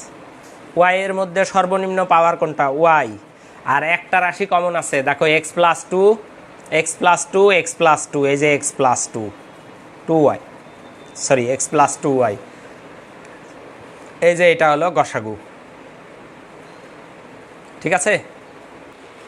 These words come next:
আচ্ছা, এখন দুই নাম্বার মিলাও, দুই নাম্বার। যারা যারা দুই নাম্বার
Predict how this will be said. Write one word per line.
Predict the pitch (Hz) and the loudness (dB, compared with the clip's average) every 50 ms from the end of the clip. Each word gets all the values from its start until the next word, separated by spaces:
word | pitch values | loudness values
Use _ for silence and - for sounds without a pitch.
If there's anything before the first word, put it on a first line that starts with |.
| - - - - - - - - - - - - - - - - - 147 147 143 | -20 -20 -20 -20 -20 -20 -20 -20 -20 -20 -20 -20 -20 -20 -20 -8 -2 -2 0 0
আচ্ছা, | 135 - - 131 113 104 - - - - - - - - - - - - - - - - - - - - - - - 131 139 | -2 -4 -6 -6 -6 -8 -8 -12 -18 -20 -20 -20 -20 -20 -20 -20 -20 -20 -20 -20 -20 -20 -20 -20 -20 -20 -20 -14 -8 -8 -6
এখন | - - 196 202 208 175 151 | -2 0 0 0 0 0 0
দুই | 180 202 196 190 | 0 0 2 0
নাম্বার | 180 180 175 180 175 170 170 | 0 2 2 0 0 0 -2
মিলাও, | 170 160 147 131 120 110 - - - - - 117 | -2 0 0 0 0 -4 -10 -18 -20 -20 -10 -6
দুই | 147 170 165 156 | -4 -2 -2 -2
নাম্বার। | 147 139 135 135 120 107 - - - - - - - - - - 120 | -2 0 0 0 0 -2 -6 -12 -20 -20 -20 -20 -20 -20 -16 -6 -4
যারা | 147 160 165 160 | -2 -2 0 0
যারা | 170 165 175 175 165 165 | 0 0 2 0 0 -2
দুই | 175 170 175 | -4 -2 -2
নাম্বার | 170 170 165 170 | -2 0 0 -2